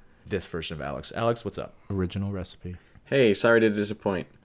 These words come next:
Speaker 1: Right. It's very confusing. This is original recipe Alex, but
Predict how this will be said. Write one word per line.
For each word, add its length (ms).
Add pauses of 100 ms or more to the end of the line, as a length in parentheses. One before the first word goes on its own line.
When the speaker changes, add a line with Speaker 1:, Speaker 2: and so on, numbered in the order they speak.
(120)
Speaker 1:
Right. 240
It's 80
very 180
confusing. 460
This 160
is 80
original 380
recipe 320
Alex, 400
but 480